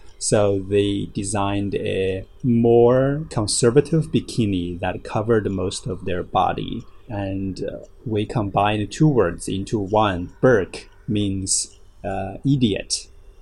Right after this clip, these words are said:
and bikini, so it's burkini. And I made fun of that, saying that, well,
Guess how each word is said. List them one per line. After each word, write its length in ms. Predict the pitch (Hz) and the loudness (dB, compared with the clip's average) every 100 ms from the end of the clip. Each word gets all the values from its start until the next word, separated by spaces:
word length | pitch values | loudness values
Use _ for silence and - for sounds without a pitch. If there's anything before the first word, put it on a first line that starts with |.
| - | -8
and 240 | 104 98 | -6 -6
bikini, 500 | 107 95 131 104 87 | -6 -2 0 0 -2
so 240 | - 107 90 | -2 0 0
it's 220 | - - | -2 -4
burkini. 640 | - 95 - 110 90 87 - - - - - - - - | -4 -4 -2 -4 -2 -6 -12 -20 -20 -20 -20 -20 -20 -8
And 160 | 113 101 | -4 0
I 20 | |
made 260 | 101 104 - | 0 0 -2
fun 320 | - 139 165 | 0 2 4
of 160 | 110 95 | 2 0
that, 420 | 87 85 - - - - - - - | 0 0 -4 -12 -16 -20 -20 -20 -12
saying 520 | - 120 107 104 101 | -2 0 2 0 -2
that, 460 | 92 95 95 - 92 - - - - | -2 -4 -4 -8 -12 -16 -20 -20 -6
well, 260 | 104 98 | -2 0